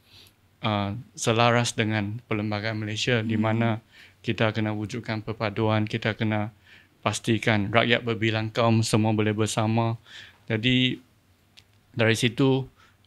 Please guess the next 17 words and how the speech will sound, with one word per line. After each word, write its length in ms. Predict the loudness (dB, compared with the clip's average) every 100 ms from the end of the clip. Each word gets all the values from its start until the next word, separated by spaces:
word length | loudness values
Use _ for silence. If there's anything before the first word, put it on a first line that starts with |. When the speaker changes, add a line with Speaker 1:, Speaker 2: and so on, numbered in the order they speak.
| _
Speaker 1:
uh, 160 | -2 0
we 160 | 2 4
need 240 | 4 4
to 160 | 0 0
take 220 | 0 0
the 120 | 0
lead 240 | 0 -4
lah. 160 | -6 -18 _ _ _ _ _ _
Di 120 | -2
ma-, 220 | 0 -2
di 160 | -2 -2
mana, 640 | 2 4 4 4 4 2 -2 _ _ -4
uh, 180 | -2 0
kita 380 | -4 2 2
kena 440 | 4 4 4 4 0 -6 _ _ _ _ _ _ _ _
menjadi 600 | 2 4 6 6 6 6 4
satu, 600 | 2 0 2 0 0